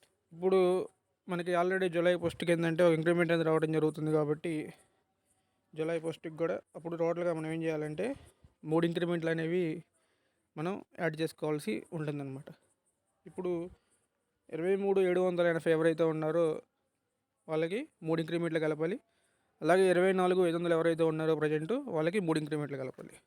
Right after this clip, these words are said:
ఈ విధంగా కలిపితే మనం చూసుకుంటే ఎంత వస్తుందో చూద్దాము. రండి, ఫస్ట్ ఇరవై మూడు ఏడు వందల ఎనభై,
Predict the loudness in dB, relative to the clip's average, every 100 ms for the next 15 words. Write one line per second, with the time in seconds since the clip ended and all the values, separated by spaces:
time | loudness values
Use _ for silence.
0 | _ _ _ _ _ -8 -4 -4 -2 0
1 | 0 0 2 2 -2 _ _ _ _ _
2 | _ _ _ _ -14 -8 -6 -6 -4 -4
3 | 0 0 4 2 2 -2 -4 -6 -4 -4
4 | -6 -8 -14 _ _ _ _ _ _ _
5 | _ _ _ _ _ _ _ _ _ _
6 | _ _ _ _ -12 -8 -6 -8 -4 -2
7 | 0 0 -2 -4 -6 -6 -4 -4 -4 -4
8 | -6 -6 -4